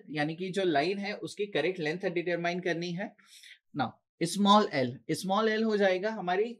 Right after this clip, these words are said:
चेन या टेप की करेक्ट, अ, लेंथ। ठीक है, now,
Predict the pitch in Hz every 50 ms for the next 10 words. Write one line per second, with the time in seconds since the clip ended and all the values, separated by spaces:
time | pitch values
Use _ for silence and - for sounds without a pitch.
0 | _ _ - - 170 160 180 214 220 208 202 208 208 208 160 151 151 147 - 214
1 | 226 - - 151 147 196 196 - - _ _ _ _ - 143 156 156 165 175 180
2 | 160 123 120 117 - _ _ _ _ _ _ - 202 202 208 262 - - - -
3 | - _ - 147 -